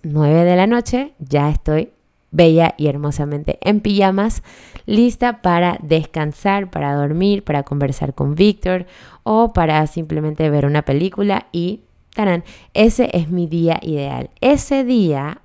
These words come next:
es el ochenta por ciento de mis días. Casi todos mis días son exactamente así. Y eso me permite a mí tener un negocio que facture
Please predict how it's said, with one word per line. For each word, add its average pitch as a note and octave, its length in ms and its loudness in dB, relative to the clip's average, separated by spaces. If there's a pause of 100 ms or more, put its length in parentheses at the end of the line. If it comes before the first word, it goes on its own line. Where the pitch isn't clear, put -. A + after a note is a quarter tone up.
(100)
es D#3 320 -2
el E3+ 160 2
ochenta F3 540 -2
por C#3 140 -6
ciento D3+ 260 -6
de D#3 80 -2
mis C3+ 180 -6
días. - 400 -12 (380)
Casi G3+ 300 0
todos G#3 360 4
mis D3+ 180 -4
días D3+ 380 0
son D3+ 480 -4
exactamente D3+ 1300 -2
así. - 420 -12 (640)
Y G3+ 220 4
eso C4+ 480 2
me F#3+ 120 2
permite F3 720 -2
a D3+ 100 -8
mí F3+ 460 -2 (240)
tener F#3+ 300 0
un B3 100 0
negocio E3+ 600 0
que D3 120 -12
facture F3 840 -2